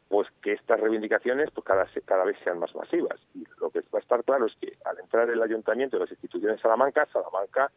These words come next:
eh, va a ser fuerte. Astorga están muy, trabajando muy fuerte y en Extremadura esperamos que Plasencia también, eh, esté muy fuerte. Las otras localidades, Andalucía, mm, y Asturias, mm,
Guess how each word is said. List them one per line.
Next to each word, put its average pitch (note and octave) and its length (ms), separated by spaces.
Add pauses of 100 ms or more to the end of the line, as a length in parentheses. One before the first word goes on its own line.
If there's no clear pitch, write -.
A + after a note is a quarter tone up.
(400)
eh, - 260
va - 60
a - 60
ser E2+ 160
fuerte. C#3+ 460
Astorga A#2 640 (120)
están F#2+ 320
muy, G#2 480
trabajando G#2 460
muy A#2+ 120
fuerte D3+ 480 (380)
y G#2+ 100
en G2+ 100
Extremadura G2+ 760 (240)
esperamos G#2 500
que G#2+ 120
Plasencia A#2+ 760
también, G2 480
eh, F2 280
esté - 200
muy F2 140
fuerte. - 420 (360)
Las - 220
otras B2 280
localidades, C3+ 680
Andalucía, G#2+ 720 (300)
mm, A2 340
y A#2 80
Asturias, D3 560 (800)
mm, G#2+ 380